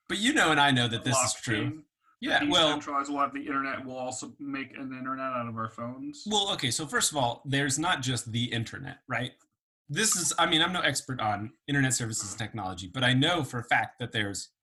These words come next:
Speaker 1: many networks. The internet that we think of as the internet is just the World Wide Web. It's just the only, like, sanctioned official one. You know, there's regulatory agencies that say this is the internet. And that's the World Wide Web, but it's only one network. There's all these other dark nets that exist that have, like,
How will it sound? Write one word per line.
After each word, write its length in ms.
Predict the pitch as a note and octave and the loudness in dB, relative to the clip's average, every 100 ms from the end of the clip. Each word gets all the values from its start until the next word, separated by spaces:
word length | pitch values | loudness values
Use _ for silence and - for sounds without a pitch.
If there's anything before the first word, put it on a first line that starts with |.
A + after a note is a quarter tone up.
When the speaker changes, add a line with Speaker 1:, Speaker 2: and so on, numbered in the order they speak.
| B2 | 0
Speaker 1:
many 260 | D3 E3 | 4 4
networks. 540 | C3 A2 F#2 F#2+ - - _ _ - | 4 2 -4 -8 -8 -8 _ _ 0
The 180 | C#3 D#3+ | 0 2
internet 320 | E3 D#3+ C#3 | 0 0 0
that 80 | C3+ | 2
we 120 | C3+ | 0
think 180 | C#3 B2 | 0 -2
of 80 | A#2+ | -2
as 100 | G#2+ | -2
the 80 | |
internet 300 | F3 F3 B2+ | -2 0 0
is 80 | A#2 | -2
just 220 | - A#2 | -4 -4
the 60 | A#2 | -4
World 220 | A#2 A2+ | -4 -4
Wide 200 | G#2+ G2+ | -4 -4
Web. 180 | A#2+ F#2+ F2+ | -4 -6 -6
It's 180 | F2 | -6
just 160 | - G#2 | -4 -2
the 100 | B2 | -2
only, 260 | A2+ A2 G#2+ | 0 -2 -2
like, 180 | G2 F#2+ | -4 -2
sanctioned 500 | - A2 - A2 G#2 | -2 -2 -2 -4 -4
official 360 | - B2+ A2+ | -4 -4 -4
one. 320 | F#2+ F2+ F#2 G#2 _ _ _ _ _ | -4 -6 -6 -10 _ _ _ _ _
You 160 | B2+ A2 | -4 -2
know, 140 | F#2 | -4
there's 180 | G2 G2+ A#2 | -4 -4 0
regulatory 520 | B2+ A#2+ A2 A2+ G#2 | 0 0 -2 -2 -2
agencies 400 | G#2 G2+ - F#2 | -2 -6 -8 -8
that 100 | G2+ | -8
say 180 | G2 F#2+ | -6 -6
this 240 | G2+ - | -4 -4
is 140 | G2 E2+ | -4 -4
the 100 | A2+ | -4
internet. 340 | G2+ E2 - - _ _ _ _ | -4 -8 -14 -20 _ _ _ _
And 140 | B2 C#3 | 2 4
that's 180 | D3+ - | 4 2
the 80 | |
World 220 | C3+ C3+ A#2+ | 0 0 0
Wide 180 | A2+ | -2
Web, 180 | A#2+ G2+ | -2 -2
but 100 | B2+ | -2
it's 140 | C3+ D3+ | -4 -2
only 240 | F#3 E3+ | -2 0
one 380 | B2+ A#2 C3+ A#2+ | 0 2 2 2
network. 420 | B2+ - - - | 0 -4 -8 -12
There's 120 | B2+ C#3 | -6 -2
all 120 | D3 | 0
these 140 | A#2 | 0
other 200 | C3+ A2+ | 0 0
dark 300 | G2+ C3 C3+ | 2 0 0
nets 400 | E2+ E2+ - - _ _ - | -8 -10 -12 -14 _ _ -4
that 100 | A2 | -2
exist 460 | G2+ - C#3 F#2+ | 0 0 0 0
that 100 | - G#2+ | -4 -4
have, 180 | G#2+ | -2
like, 240 | G#2 F#2+ | -2 -4